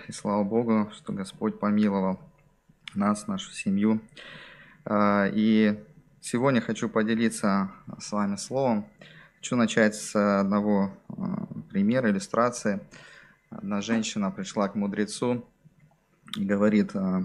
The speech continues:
подскажи, пожалуйста, вот у меня есть сын, а как мне его воспитывать? Мне его лучше воспитывать в строгости, а, или в какой-то вот такой в ласке, в нежности?»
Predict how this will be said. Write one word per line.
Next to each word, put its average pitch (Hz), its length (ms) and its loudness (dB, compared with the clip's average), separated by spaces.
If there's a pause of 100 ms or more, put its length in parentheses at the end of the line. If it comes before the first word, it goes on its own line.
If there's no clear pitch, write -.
(220)
подскажи, 113 600 2
пожалуйста, 95 840 0 (320)
вот 95 160 -10
у 107 60 -2
меня 107 100 2
есть 101 240 -2
сын, 135 300 -2 (1200)
а 101 160 -8
как 139 220 0
мне 131 80 0
его 117 180 4
воспитывать? 101 800 0 (180)
Мне 95 120 0
его 123 160 2
лучше 123 260 -2
воспитывать 120 580 0
в - 120 -14
строгости, 113 880 2 (340)
а, 90 320 -6 (160)
или 123 320 -2 (100)
в - 60 -16
какой-то 107 360 -2
вот 92 40 -2
такой 95 240 -4
в 90 60 -6
ласке, 104 800 0
в 90 60 -8
нежности?» 95 800 -2